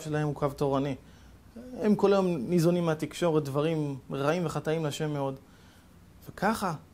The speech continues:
כשאתה לומד, אתה מכין את עצמך איך להתמודד, איך לדעת, להיות דבוק בדרך הבורא, אתה יכול להתמודד, אבל אחרת, אי אפשר לעמוד בזה. אם יעקב אבינו היה צריך ללמוד את זה, ויוסף היה צריך ללמוד את זה, ודאי שאנחנו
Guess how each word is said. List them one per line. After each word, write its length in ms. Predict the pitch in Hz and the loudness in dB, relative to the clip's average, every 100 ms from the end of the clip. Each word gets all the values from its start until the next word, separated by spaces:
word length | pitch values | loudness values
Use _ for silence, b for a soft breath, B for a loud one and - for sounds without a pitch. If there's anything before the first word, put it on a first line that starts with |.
| - | -16
כשאתה 260 | - - | -14 -6
לומד, 240 | 135 143 220 | -4 2 4
אתה 140 | 190 | 4
מכין 240 | 139 127 208 | 0 -2 -2
את 60 | |
עצמך 220 | 208 170 | -2 -2
איך 180 | 147 165 | -4 -2
להתמודד, 480 | 175 - 143 156 175 | -4 -4 -2 0 0
איך 160 | 143 139 | -2 -4
לדעת, 340 | 135 185 151 | -2 -2 0
להיות 140 | 143 | 0
דבוק 320 | 147 135 196 156 | 0 0 0 -2
בדרך 340 | 151 175 160 | -2 -2 -2
הבורא, 240 | 131 139 | -6 -6
אתה 140 | 202 151 | -6 -6
יכול 180 | - 202 | -6 -6
להתמודד, 440 | 202 180 214 175 | -6 -4 -4 -4
אבל 160 | 131 127 | -4 -4
אחרת, 460 | 127 208 262 233 - - B B B B B B B - - - - - | -2 -2 -2 -6 -20 -20 B B B B B B B -20 -20 -20 -20 -12
אי 80 | 160 | -2
אפשר 200 | 170 165 | 0 2
לעמוד 340 | 139 127 127 120 | 0 0 -4 -6
בזה. 220 | 120 120 113 - 156 | -10 -10 -14 -14 -6
אם 80 | 139 | -4
יעקב 300 | 135 196 190 | 0 2 4
אבינו 140 | 208 | 4
היה 100 | 196 | 4
צריך 180 | 180 165 | 2 0
ללמוד 200 | 170 165 | 0 0
את 80 | 156 | 2
זה, 100 | 139 | 2
ויוסף 560 | 135 127 - 196 185 - - | 0 0 2 0 -2 -16 -6
היה 140 | 151 | -6
צריך 180 | 151 151 | -4 -6
ללמוד 220 | 151 151 | -4 -4
את 60 | 139 | -4
זה, 80 | 127 | -2
ודאי 180 | 143 151 | 0 0
שאנחנו 500 | 147 151 160 151 | 0 -2 -4 -6